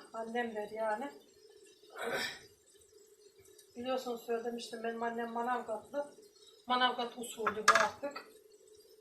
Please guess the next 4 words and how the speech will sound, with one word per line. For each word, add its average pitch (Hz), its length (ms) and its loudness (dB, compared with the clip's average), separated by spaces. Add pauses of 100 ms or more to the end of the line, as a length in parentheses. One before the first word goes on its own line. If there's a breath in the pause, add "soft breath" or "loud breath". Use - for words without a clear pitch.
(220)
Yöre 240 360 10
yemeği 220 480 4 (240)
yani, 220 360 -2 (840)
anlayacağınız. 226 880 -4